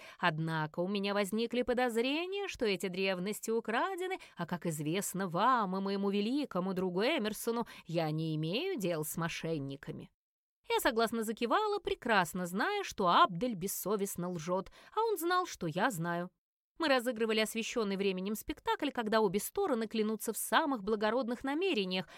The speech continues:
а сами вынашивают планы, как бы поудачнее обмануть другого. Торговец ласково улыбнулся. Этот толстяк умел хранить невозмутимость, но я-то прекрасно изучила старого плута. Его реплика была не извинением, а замаскированным вопросом.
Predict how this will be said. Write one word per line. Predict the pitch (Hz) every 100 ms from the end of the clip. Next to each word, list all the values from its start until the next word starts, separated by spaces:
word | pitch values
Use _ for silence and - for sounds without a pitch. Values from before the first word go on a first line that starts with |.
| -
а | 175
сами | 170 - 392 214
вынашивают | 202 190 180 202 269 -
планы, | 370 427 415 - -
как | - 302 403 339
бы | 370
поудачнее | 302 226 196 233 - 202 185
обмануть | 160 165 170 170 165
другого. | 180 160 143 143 - _ _ _ _ -
Торговец | 415 415 466 -
ласково | 285 302 - 320 285
улыбнулся. | 233 175 180 175 - 196 202 -
Этот | 220 233
толстяк | - 214 - 240 233
умел | 196 208
хранить | - 196 202 240 -
невозмутимость, | 208 190 175 170 359 302 214 - - -
но | 370
я-то | 190 156 180
прекрасно | - 196 196 233 381 208
изучила | 359 - 196 180
старого | - 165 165 208
плута. | 262 285 156 - - - -
Его | 392
реплика | 370 359 311 302
была | 269 285 294
не | 269
извинением, | 247 208 226 233 330 302 277
а | 240
замаскированным | 220 220 - - 233 254 247
вопросом. | 240 247 359 381 - 156